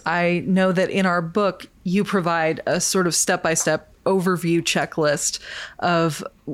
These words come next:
how to start a business. Obviously, a lot of the steps will vary depending on the type of business and, and the particular details, but would you just run us through sort of the, the step-by-step things to,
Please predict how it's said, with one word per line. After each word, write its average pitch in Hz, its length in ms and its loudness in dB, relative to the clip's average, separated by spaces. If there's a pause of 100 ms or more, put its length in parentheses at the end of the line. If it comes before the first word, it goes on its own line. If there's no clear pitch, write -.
(100)
how 190 200 -2
to 165 80 0
start 165 280 0
a 156 40 -2
business. 151 560 0 (360)
Obviously, 180 760 2
a 175 80 0
lot 175 220 2
of 156 80 -4
the 170 60 0
steps 165 340 -2
will 180 60 2
vary 202 280 2
depending 170 420 2
on 151 180 0
the 147 80 0
type 165 260 0
of 156 140 -2
business 156 520 0
and, 156 320 -2
and 165 160 0
the 156 60 -2
particular 170 520 0
details, 156 600 0
but 156 380 -2 (320)
would 196 160 2
you 214 100 4
just 220 220 0
run 180 160 2
us 180 200 0
through 180 360 2
sort 170 280 2
of 160 300 -2 (140)
the, 165 360 2 (140)
the 175 80 -2
step-by-step 170 760 0
things 170 400 0
to, 160 360 0